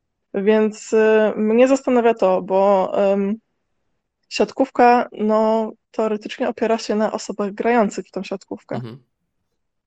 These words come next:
Speaker 1: To my poświęcamy swoje życie, poświęcamy swoje zdrowie, poświęcamy wszystko, a okazuje się, że czerpią zyski wszyscy wokół, tylko nie my. Bo, e, kluby sobie istnieją, mają się bardzo dobrze, czerpią zyski.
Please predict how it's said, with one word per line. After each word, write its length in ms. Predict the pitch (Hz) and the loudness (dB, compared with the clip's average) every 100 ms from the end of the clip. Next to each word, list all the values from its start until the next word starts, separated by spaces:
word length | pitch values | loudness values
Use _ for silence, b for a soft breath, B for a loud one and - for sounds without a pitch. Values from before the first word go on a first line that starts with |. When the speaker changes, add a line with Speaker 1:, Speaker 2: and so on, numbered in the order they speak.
| _ | _
Speaker 1:
To 60 | 214 | 2
my 140 | 220 | 2
poświęcamy 540 | 214 - 202 220 208 208 | 0 -4 -4 -2 -2 -2
swoje 320 | - 196 190 | -2 -2 0
życie, 320 | 185 208 214 | -2 -2 -4
poświęcamy 520 | 226 - 208 208 196 | -4 -8 -6 -4 -4
swoje 320 | 202 - 190 | -6 -4 -2
zdrowie, 720 | 196 - 190 180 196 196 214 240 | -2 -6 -6 -4 -2 -2 -2 -4
poświęcamy 540 | 262 - 208 214 202 190 | -8 -4 -4 -2 -4 -6
wszystko, 680 | - 190 - _ 202 294 - _ _ _ _ _ _ | -6 -8 -8 _ -2 -2 -6 _ _ _ _ _ _
a 120 | 202 | 2
okazuje 460 | 208 220 214 233 226 | 4 2 2 2 2
się, 200 | - 226 | 0 -2
że 140 | 220 | -2
czerpią 640 | 220 220 226 233 220 214 - | -2 -2 -2 0 0 0 -4
zyski 440 | 214 220 - - | -4 -4 -6 -10
wszyscy 320 | - 233 - 214 | -8 -10 -6 -2
wokół, 280 | 208 220 | -2 -2
tylko 260 | 226 220 233 | -6 -2 0
nie 140 | 226 | 2
my. 240 | 233 185 214 - _ _ _ | 2 0 -4 -12 _ _ _
Bo, 680 | 190 190 185 180 175 180 185 | -6 -2 0 2 0 -2 -4
e, 180 | - 185 | -4 -4
kluby 300 | - 208 208 | 0 0 2
sobie 260 | 226 220 226 | 0 0 0
istnieją, 500 | 214 - 208 208 214 | -4 -4 -2 0 2
mają 360 | 214 202 208 | 2 2 0
się 460 | 214 - 190 180 180 | -2 -4 -2 0 -2
bardzo 340 | 185 196 196 202 | -2 -2 -2 -2
dobrze, 480 | 185 180 208 226 247 | -4 -4 0 0 0
czerpią 420 | 208 196 196 190 | -4 -6 -6 -6
zyski. 420 | 185 - - 220 | -8 -12 -12 -14